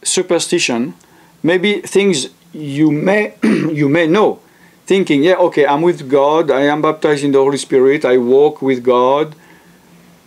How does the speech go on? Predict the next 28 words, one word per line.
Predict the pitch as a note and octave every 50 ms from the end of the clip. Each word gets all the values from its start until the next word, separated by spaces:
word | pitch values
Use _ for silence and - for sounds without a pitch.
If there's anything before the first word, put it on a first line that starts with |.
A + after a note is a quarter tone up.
| _ _
But | B2+ A#2+ C#3+ G3 G#3+ G#3 -
you | C#4 A3+ F3+ F3+ F3+
never | F3 F3+ G3 G3+ F3+ F3 F3+ F#3
know, | F#3 F3+ F#3 G3 G3+ G3+ G3+
it's, | G3 F3 D3+ - - -
uh, | F3 E3+ E3
you | E3+ E3 D#3+
know, | E3 E3 F3 F#3 F#3+ F#3 F#3 F3+ E3+ E3
it | D#3+ D#3 D3
doesn't | E3+ E3+ D#3+ F3 F3 F3
cost | D#3+ - E3+ E3 E3 -
anything | E3 E3+ F3 F3 D#3+ - E3+ F3+ F3+ F3+ E3 -
not | D#3+ D#3 E3 E3 E3 -
to | E3
walk | E3 D3+ D3+ D#3+ E3+ E3+ E3 -
in | E3 D#3+
front | D3+ - D#3+ D#3+ E3+ D#3+
of | E3 D3+
the | D3 D#3
number | D3+ D3+ D#3 D#3+ E3 D#3 E3 D#3+
thirteen, | D#3 - D#3 D#3+ D#3+ D#3 - D#3 E3 E3+ E3+ D#3+
or, | D3 C#3+ D3 D3 D3 D3 D3
you | D3+ D3 D3+
know, | D3+ D#3 D#3 D#3+ D#3+ D3+ - - - - - - - - -
if | - D3 D3+ -
I | D#3+ D#3+ D#3+ D#3+
see, | D#3 - - E3+ E3+ E3+ E3+ E3
uh, | D#3+ D3+ D3+ D3+ D3+ D3+ D3 D3 D3 D3 C#3+